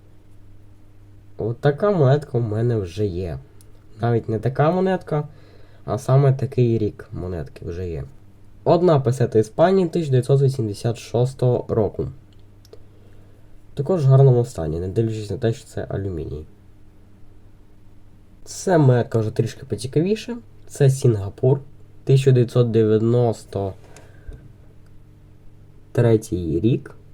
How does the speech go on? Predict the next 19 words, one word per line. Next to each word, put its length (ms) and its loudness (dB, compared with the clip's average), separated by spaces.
Номіналі-, 800 4
номіналом 600 4
десять 360 2
центів. 600 -4
Ну, 260 -2
тобто 300 2
десять 360 4
сінгапурських 760 -2
центів. 460 -8
Якщо 200 0
не 60 4
помиляюсь, 400 4
така 260 0
монетка 440 4
ще 200 -2
навіть 340 2
ходить 380 -4
в 80 -18
Сінгапурі. 600 -6